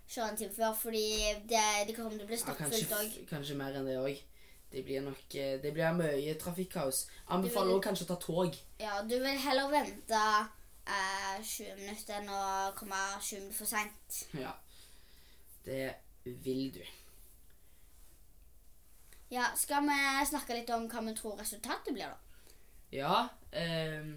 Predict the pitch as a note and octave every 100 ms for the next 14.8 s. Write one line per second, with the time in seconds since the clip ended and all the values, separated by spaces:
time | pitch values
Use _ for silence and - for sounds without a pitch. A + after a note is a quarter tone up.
0 | D#3+ - - - - F#3+ G3+ G#3 F#3+ F#3+
1 | G3 G3+ F#3 F3 E3 - F3+ E3+ D#3+ D#3+
2 | G#3 A#3 - - E3+ D#3+ D#3 D3+ D3 D3
3 | D#3 E3 F3 G#3 A3 - - - - -
4 | C3 C#3 B2+ B2 B2 - C#3 B2 B2+ C#3
5 | C3 - - - D3+ D#3 D#3+ D#3+ E3 D#3
6 | D#3+ C#3+ C#3+ C#3+ - - C#3 D3 D3 -
7 | D3+ D3 C#3+ D3+ E3 - - - F3+ F#3
8 | - E3 D#3+ D#3 F3 - C3 B2+ - -
9 | D3+ C3+ C3 C3+ - - - - - -
10 | - - - C#3 C#3 D3+ D3 - D#3 D3+
11 | C#3 C#3+ F3+ C#3 B2 - - - - -
12 | C#3+ E3+ F3 - E3+ A3 A3+ - G3 F#3
13 | A3+ B3 C3 - - - - - - A3+
14 | C#3 - D#3+ D3 A3+ A#3+ D3 A2+